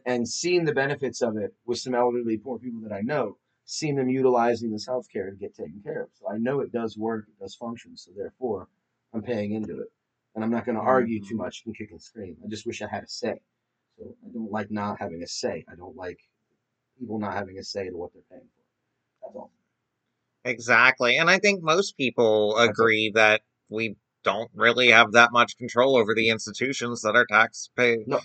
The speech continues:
Speaker 2: I mean,
Speaker 1: No.
Speaker 2: think of how many people slip through the cracks and get denied by those same very, you know, Medicare and Medicaid programs
Speaker 1: The
Speaker 2: that we're
Speaker 1: actual
Speaker 2: talking
Speaker 1: people
Speaker 2: about.
Speaker 1: I find, you know, more often than not,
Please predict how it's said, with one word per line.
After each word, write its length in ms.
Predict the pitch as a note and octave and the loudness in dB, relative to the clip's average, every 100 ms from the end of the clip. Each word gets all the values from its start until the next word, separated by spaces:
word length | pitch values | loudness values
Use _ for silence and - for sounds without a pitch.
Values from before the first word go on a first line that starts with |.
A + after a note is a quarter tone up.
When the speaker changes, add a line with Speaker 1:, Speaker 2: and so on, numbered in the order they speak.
| - - | -2 4
Speaker 2:
I 80 | |
mean, 360 | B2+ C#3+ C#3 C3 _ - | 6 6 4 -4 _ -10
Speaker 1:
No. 100 | G#2+ | 2
Speaker 2:
think 180 | E3 D#3+ | 4 6
of 100 | D#3+ | 6
how 100 | D#3+ | 6
many 200 | D#3 D#3 | 4 0
people 500 | D3 D3 D#3 D3 A#2+ _ _ - | -2 2 6 6 2 _ _ -8
slip 320 | - D3 - | 2 4 4
through 100 | D3+ | 4
the 100 | C3 | 2
cracks 400 | - C#3 C#3 - | 6 8 8 4
and 100 | C#3 | -4
get 120 | C#3 | -6
denied 440 | A#2+ C#3 A#2+ C#3+ C#3+ | -4 0 2 2 4
by 140 | A#2+ | 4
those 260 | A2+ A2 - | 4 2 0
same 260 | B2 A#2 | 0 0
very, 500 | A2 A2+ A#2 A#2 A2+ A2+ | 4 6 6 4 0 -2
you 120 | B2 | 2
know, 340 | A2+ A2+ A2+ A2+ | 4 2 0 2
Medicare 460 | B2 A#2+ C3 B2 A#2 | 4 4 6 6 6
and 80 | |
Medicaid 420 | A#2+ C3 C3+ A#2 G#2+ | 4 2 2 2 4
programs 380 | A#2 G#2+ A#2 C#3 | 2 4 4 4
Speaker 1:
The 60 | |
Speaker 2:
that 100 | C3+ A#2 | 4 2
we're 80 | |
Speaker 1:
actual 100 | E3+ | 4
Speaker 2:
talking 220 | D3 D3 E3 | 6 4 4
Speaker 1:
people 180 | E3 | 0
Speaker 2:
about. 200 | E3 C#3 | 2 2
Speaker 1:
I 120 | C3+ - | 0 2
find, 420 | D#3+ E3+ G#3 G#3+ D#3 | 2 2 -2 -8 -4
you 100 | D#3+ | 0
know, 180 | D#3+ | 0
more 260 | D3+ C#3+ C#3+ | -2 -8 -10
often 180 | C#3+ D#3 | -12 -6
than 140 | E3 | -6
not, 260 | C#3 G2 | -4 -8